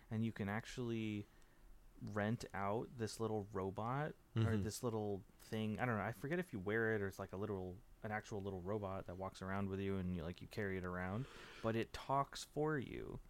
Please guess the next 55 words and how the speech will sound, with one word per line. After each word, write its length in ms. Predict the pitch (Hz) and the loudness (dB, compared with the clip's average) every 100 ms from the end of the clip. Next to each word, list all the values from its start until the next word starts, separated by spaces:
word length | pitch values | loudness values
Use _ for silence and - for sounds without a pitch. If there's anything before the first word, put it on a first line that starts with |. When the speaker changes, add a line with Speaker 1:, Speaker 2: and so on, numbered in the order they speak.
| 147 | 6
Speaker 2:
Mm-hmm. 160 | 131 107 | 8 8
Speaker 1:
Like, 200 | 107 117 | 6 4
it 240 | 107 107 | 4 4
will 180 | 113 110 - | 2 2 8
kind 200 | 139 226 | 10 12
Speaker 2:
Oh. 80 | 165 | 10
Speaker 1:
of 100 | 90 90 - - | 8 2 -10 -8
guide 340 | - 107 117 117 | 2 6 6 6
you 120 | 113 | 0
through 180 | - 120 | 2 2
where 160 | 107 104 | 4 4
you 140 | 101 | 4
are. 120 | 98 | 4
You 80 | 101 | 2
te-, 180 | 90 117 - - | 0 -4 -6 2
and 120 | 127 | 6
you 80 | 135 | 6
can 380 | 143 123 107 101 - | 6 6 6 4 2
converse 460 | 113 101 165 - | 2 4 4 2
with 140 | 98 87 | -2 0
it. 160 | 82 - | -2 -2
You 80 | 107 | -2
can 140 | 107 | 2
talk 220 | 107 139 | 4 2
Speaker 2:
Mm-hmm. 100 | 90 | 2
Speaker 1:
to 40 | 110 | 2
it 40 | |
and 100 | 104 95 | 2 2
say, 280 | 107 92 - - - - - - | 0 0 -2 -10 -16 -18 -18 -6
you 100 | 123 | 0
can 100 | 117 | 2
ask 180 | 110 - | 2 0
it 60 | 107 | 2
questions 400 | 196 208 101 101 | 4 4 0 2
like, 160 | 95 - - | 0 -2 -8
"What 240 | 107 113 113 | 0 0 2
is 180 | 107 101 | -2 2
this 220 | 135 135 | 0 0
place?" 380 | - 80 53 - | -4 -6 -4 -6
or 100 | 98 95 | -2 0
"Where 220 | 117 107 | 2 4
are 220 | 110 117 | 4 4
we? 180 | 92 90 | 0 -2
Where 220 | 92 110 | 0 0
should 220 | 117 117 | 2 2
I 40 | 101 | 2
Speaker 2:
Mm-hmm. 80 | 98 | 2
Speaker 1:
go 60 | 95 | 2
now?" 260 | 107 107 | 4 4
That 180 | 95 92 | 2 -2
kind 120 | 98 | -4
of 60 | 90 | -6
stuff. 280 | - 92 90 - - - - - | -4 -4 -4 -8 -18 -16 -18 0
But 160 | 107 95 | 0 0
you're, 340 | 110 113 113 | 0 2 2